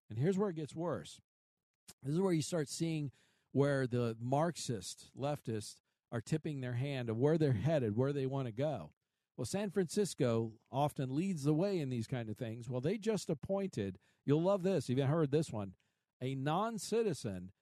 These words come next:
to serve on the Elections Commi-, Commission. This Kelly Wong, she's come from the,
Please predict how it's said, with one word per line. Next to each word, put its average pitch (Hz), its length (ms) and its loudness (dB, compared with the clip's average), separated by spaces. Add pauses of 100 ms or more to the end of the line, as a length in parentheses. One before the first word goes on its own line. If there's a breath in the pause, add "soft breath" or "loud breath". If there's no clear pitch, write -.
(160)
to 147 100 4
serve 196 340 2
on 170 140 2
the 175 100 -2
Elections 175 720 -4
Commi-, 101 420 -4 (180)
Commission. 113 480 -2 (680)
This 143 160 -4 (200)
Kelly 220 320 -2
Wong, 143 520 -2
she's 127 200 -8
come 175 180 -2
from 190 160 -4
the, 170 240 -2